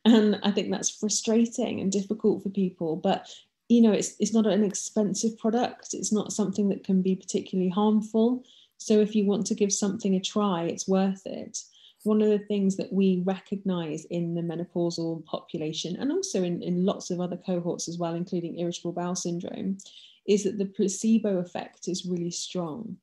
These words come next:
So if you, so, and that's part of the reason. So say, for example, your neighbour or your, or your aunt or someone said, "You'll try this, it's worked really well for me."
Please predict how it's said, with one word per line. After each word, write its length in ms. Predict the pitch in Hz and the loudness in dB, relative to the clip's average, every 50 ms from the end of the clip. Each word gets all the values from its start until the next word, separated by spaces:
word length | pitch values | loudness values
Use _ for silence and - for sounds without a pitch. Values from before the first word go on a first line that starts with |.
| _ _ - - _ _ | _ _ -20 -20 _ _
So 380 | - - - 202 196 190 190 190 190 - _ _ _ - | -10 -4 0 2 4 4 2 2 -2 -8 _ _ _ -2
if 240 | - 233 226 - - | 0 0 0 2 4
you, 580 | 233 233 233 226 226 226 220 220 214 202 - - _ _ _ _ _ - - _ - 190 - - - | 6 6 8 8 8 8 6 6 4 2 -2 -8 _ _ _ _ _ -20 -18 _ -12 -12 -10 -10 -8
so, 200 | - - 208 185 - 190 190 190 - - - - - | 0 2 2 4 4 2 -2 -2 -4 -10 -12 -4 0
and 120 | 196 208 | 2 2
that's 140 | 220 - - | 2 2 -2
part 180 | - - 233 208 | -2 -2 0 2
of 60 | 208 | 2
the 40 | 202 | 2
reason. 140 | 202 190 | 2 0
So 140 | 185 202 196 | 0 0 -2
say, 200 | 190 - 226 220 | 2 4 2 4
for 80 | 220 220 | 4 2
example, 600 | 202 - 196 190 185 - - 180 175 170 175 - _ _ _ _ - | 0 0 0 0 0 -2 -2 0 0 0 -2 -4 _ _ _ _ 2
your 200 | 196 190 185 185 | 2 4 6 6
neighbour 480 | 190 190 190 190 190 185 185 160 156 156 | 6 6 6 6 4 4 2 0 -2 -2
or 140 | 165 165 | -2 -2
your, 380 | 160 160 165 165 165 165 160 - | -2 -2 -2 0 0 -2 -2 -2
or 220 | - 170 165 165 | -4 -4 -4 -4
your 100 | 160 160 - - | -6 -8 -6 -2
aunt 320 | 190 190 185 185 180 180 | 0 2 2 2 0 -2
or 60 | 180 175 | -4 -6
someone 260 | - 170 165 156 160 | -6 -4 -4 -4 -6
said, 220 | 170 185 - - | -6 -6 -6 -4
"You'll 140 | 170 170 175 | -4 -4 -4
try 360 | - - - 226 220 214 208 | -6 -6 -2 0 0 2 2
this, 200 | 196 196 190 - | 0 0 -2 -2
it's 120 | 196 190 - | -6 -6 -4
worked 200 | 180 165 - 170 | -4 -4 -2 -4
really 200 | 175 170 170 165 | -4 -4 -2 -2
well 180 | 175 165 165 | -2 -4 -4
for 140 | 170 - - | -6 -6 -4
me." 480 | 180 185 175 156 - - - 190 196 | -2 -2 -2 -2 -4 -6 -6 -8 -8